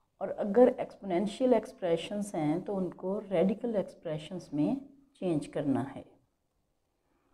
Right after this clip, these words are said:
सबसे पहले हम देखते हैं कि इन दोनों में difference क्या है, radical expression में और exponential expression में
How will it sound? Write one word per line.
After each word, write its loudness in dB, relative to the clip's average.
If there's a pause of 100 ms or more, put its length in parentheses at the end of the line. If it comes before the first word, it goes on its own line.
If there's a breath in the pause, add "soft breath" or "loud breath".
(1080)
सबसे 2
पहले 10
हम 12
देखते 4
हैं 4
कि -4
इन 2
दोनों 8
में 10
difference -2
क्या 4
है, -4 (420)
radical 6
expression 2
में 6
और 6
exponential -4
expression -6
में -4